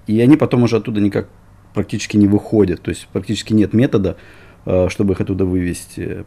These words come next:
Поэтому они опасны. Вот. И, э, в Китае просто где-то четыре года назад, по-моему,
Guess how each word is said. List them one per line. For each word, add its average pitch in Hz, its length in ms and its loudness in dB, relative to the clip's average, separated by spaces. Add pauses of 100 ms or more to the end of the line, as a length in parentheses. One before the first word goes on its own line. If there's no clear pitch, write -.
(120)
Поэтому 120 1200 2
они 110 280 2
опасны. 90 640 -4 (580)
Вот. 101 340 2
И, 147 460 6
э, 113 400 4
в - 80 -20
Китае 180 460 2
просто 131 340 -2
где-то 117 220 -2
четыре 139 420 2
года 110 480 2
назад, 117 560 2
по-моему, 120 560 4